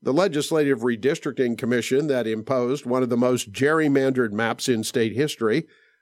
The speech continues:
was helmed by a fifth member who was supposed to be independent. In fact, that fifth member,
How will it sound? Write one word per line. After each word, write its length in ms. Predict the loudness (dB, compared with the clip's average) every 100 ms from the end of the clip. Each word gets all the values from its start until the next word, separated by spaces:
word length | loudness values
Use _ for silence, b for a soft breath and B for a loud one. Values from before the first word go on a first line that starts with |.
| b
was 180 | -2 0
helmed 460 | 0 2 0 0
by 160 | 2 2 2
a 200 | 0 -2
fifth 420 | 0 -2 -2 -4
member 460 | -2 0 0 0 -2 b b
who 100 | 0
was 120 | 2
supposed 400 | 0 0 0 -2
to 80 | -2
be 240 | 0 0
independent. 800 | 0 -2 -2 -2 0 0 -2 -6 _ _ _ _ _
In 180 | -8 -4
fact, 320 | 0 0 0
that 260 | -2 -4 -2
fifth 300 | -2 -2 -6
member, 460 | -10 -4 -2 -4